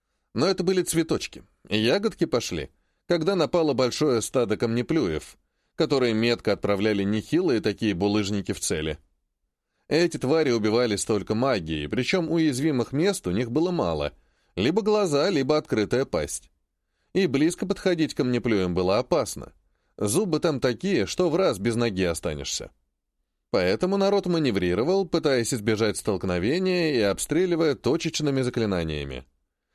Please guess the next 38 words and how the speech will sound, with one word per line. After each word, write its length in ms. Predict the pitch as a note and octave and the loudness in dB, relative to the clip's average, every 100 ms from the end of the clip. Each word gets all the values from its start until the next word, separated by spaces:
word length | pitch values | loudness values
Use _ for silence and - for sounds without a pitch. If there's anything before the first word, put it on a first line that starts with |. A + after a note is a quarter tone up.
| _ _ | _ _
Мой 220 | G2+ F#3 | 0 0
фантом 420 | A3 F#3+ D#3 F#3+ F3+ | 2 0 2 0 0
активно 460 | - C#3 E3+ C#3+ | 0 0 2 2
в 60 | G2+ | 0
этом 220 | A#2 G#2 | 0 -2
участвовал. 580 | F2+ F#2 - E2 D#2+ - _ _ _ | 0 -2 -2 -4 -4 -6 _ _ _
Отправлял 560 | G#3 - C#3 A#2 A#2 G#2+ | -2 2 0 2 2 2
фантомные 600 | B2 G#2+ A2+ G2 F#2 F2 | 0 2 0 2 0 0
же 120 | G2+ | 0
ледяные 480 | F#2+ F#2 F2+ E2+ F2+ | 0 0 0 -2 -2
стрелы. 480 | - F2+ C#2 C2+ - _ _ _ _ _ _ | -4 -4 -4 -8 -14 _ _ _ _ _ _
Летели 480 | D#3+ G#3 F#3+ A#3 G#3 | -2 0 0 2 2
те 140 | F3 E3+ | 2 0
чуть 220 | F3 D#3+ | 0 0
медленнее, 600 | B2 A2+ F#2+ G2 F#2+ F#2 | 0 0 0 0 0 0
чем 200 | - F#2+ | -2 -2
настоящие, 840 | F2+ - E2+ D#2+ E2 - G3 G3 F3+ | -2 -2 -2 0 -2 -2 -2 0 0
но 240 | A3 C3 | 0 -2
кто 240 | - C3+ | 0 0
за 80 | G2+ | 2
этим 300 | F#2+ F2+ F#2+ | 0 0 -2
будет 200 | F#2 G2 | 0 -2
смотреть 440 | B2+ A2 F2 F2+ G2+ | -2 -2 0 -2 0
во 80 | |
время 260 | F#2 A#2 E3 | -2 -2 -2
боя? 340 | F#3+ F#3+ D2+ - _ _ _ _ _ _ _ _ | -2 -2 -2 -6 _ _ _ _ _ _ _ _
Справиться 600 | - - G#2 D#3+ G#3 G#3+ | -6 -2 2 2 0 -2
с 60 | G3 | -2
нападавшими 580 | F3 D3 G#2+ B2 E3+ F3 | 0 2 2 0 0 0
удалось, 540 | E3 E3 G2 F#2 - _ _ _ - | 0 0 0 -2 -8 _ _ _ -2
но 180 | G#3 | 0
группа 300 | B2+ E3 F#3+ | 2 0 0
стала 300 | C#3+ A#2+ G#2+ | 0 0 2
выглядеть 460 | G#2 B2+ A#2 G2+ F#2+ | 0 0 0 0 -2
весьма 300 | G#2 B2 G#2+ | -2 -2 -2
потрепанной 580 | A2+ A2 G#2+ F2+ F2+ F#2 | 0 0 -2 -2 -2 -2
и 20 | |
побитой. 580 | F#2 E2+ D#2+ D2+ D#2 | -2 -2 -4 -4 -6